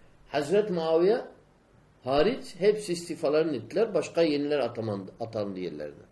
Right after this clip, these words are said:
Hazret Ali'nin yeni valileri. Hazret Muaviye dedi, "Hayır.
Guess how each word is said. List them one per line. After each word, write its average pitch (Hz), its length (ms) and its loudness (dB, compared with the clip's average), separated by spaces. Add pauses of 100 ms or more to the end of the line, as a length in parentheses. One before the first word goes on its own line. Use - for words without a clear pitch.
(500)
Hazret 117 420 -2
Ali'nin 147 320 -2
yeni 135 480 0
valileri. 95 560 -4 (580)
Hazret 196 420 6
Muaviye 196 340 6
dedi, 180 180 6
"Hayır. 156 260 4